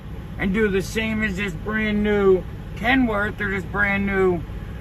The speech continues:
um, you know, Western Star over here. Like, that's possible. So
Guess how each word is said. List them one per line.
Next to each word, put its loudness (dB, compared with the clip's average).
um, 0
you -2
know, 4
Western 2
Star 2
over -2
here. -6
Like, -2
that's 2
possible. -2
So 2